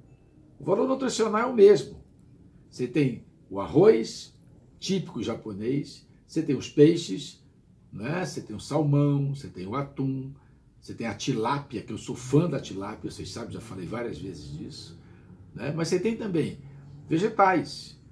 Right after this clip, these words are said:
você tem pepino, não é? Então você pode perfeitamente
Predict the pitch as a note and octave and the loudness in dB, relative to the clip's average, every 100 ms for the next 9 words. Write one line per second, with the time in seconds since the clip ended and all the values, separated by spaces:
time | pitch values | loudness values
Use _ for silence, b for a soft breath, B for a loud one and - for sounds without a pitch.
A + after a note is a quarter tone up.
0 | - - - - F2 C#3+ C#3 E3 D#3 D3 | -20 -20 -16 -12 -6 -6 -2 0 0 -2
1 | D3+ - - G#2 E3 G#3+ - B B - | -4 -14 -12 -4 -4 -4 -10 B B -6
2 | G3+ G#3+ A3 A3 E3+ C#3+ D#3 C#3 - B3+ | 0 2 2 2 0 2 0 0 -2 -2
3 | - D3+ A#2 A2 A2 - D3+ | 0 -2 -2 -6 -8 -10 -12